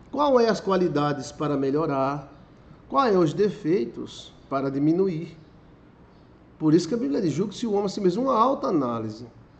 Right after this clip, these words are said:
Os meus medos são reais ou os seus, meus medos são fictícios?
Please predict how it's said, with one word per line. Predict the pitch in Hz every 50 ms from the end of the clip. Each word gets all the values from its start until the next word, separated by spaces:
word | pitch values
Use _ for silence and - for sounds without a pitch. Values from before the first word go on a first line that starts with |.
| - - - - - - - - - - -
Os | - - 269 240 233 220
meus | 233 277 294 262 180 175
medos | 190 190 196 190 175 165 160 151 -
são | - 185 160
reais | 143 156 143 131 127 123 131 143 165 202 196 - - - - - - - - - - - - - - - - - - - - -
ou | - 185 185
os | 208 196
seus, | - 262 254 196
meus | 180 185 202 202 208 214 190 147
medos | 143 147 160 175 185 175 -
são | - 190 175
fictícios? | - - 226 - - 175 - - 170 160 143 - - - 156 - - - - - -